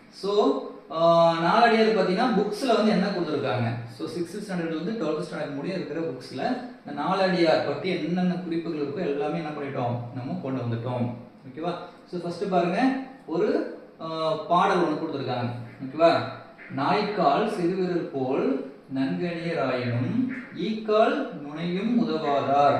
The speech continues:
நட்பெண்ணாம் செய்தானும் சென்று கொளல் வேண்டும் செய்வினைக்கும்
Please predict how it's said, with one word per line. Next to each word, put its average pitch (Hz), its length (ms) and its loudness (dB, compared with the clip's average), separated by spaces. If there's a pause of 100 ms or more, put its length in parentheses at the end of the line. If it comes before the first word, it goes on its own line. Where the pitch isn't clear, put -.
(120)
நட்பெண்ணாம் 123 760 -2 (920)
செய்தானும் 196 800 2
சென்று 165 380 -2 (100)
கொளல் 143 340 2 (160)
வேண்டும் 139 420 0 (320)
செய்வினைக்கும் 180 840 -2